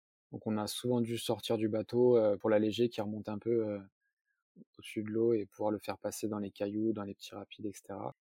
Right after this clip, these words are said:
Et en fin de journée, je pense que c'était vers le kilomètre dix, il y avait un petit virage à gauche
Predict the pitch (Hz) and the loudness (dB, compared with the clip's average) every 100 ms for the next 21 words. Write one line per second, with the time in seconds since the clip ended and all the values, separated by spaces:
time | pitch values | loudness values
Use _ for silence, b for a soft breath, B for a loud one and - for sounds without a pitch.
0 | _ - 113 107 - - 123 123 120 117 | _ -4 -4 -4 -6 -2 0 2 2 2
1 | 123 135 - 117 110 - 104 - 104 104 | 2 0 -2 -6 -4 -4 -4 -4 -2 0
2 | 104 98 - 107 104 - 110 104 104 117 | -2 -6 -4 -2 -2 -6 -6 -6 -6 -8
3 | 139 - - - b b b - 113 104 | -6 -6 -8 -12 b b b -6 -4 -4
4 | 98 - - 123 120 113 110 110 123 139 | -6 -8 0 2 2 2 2 4 4 4
5 | - - | -2 -8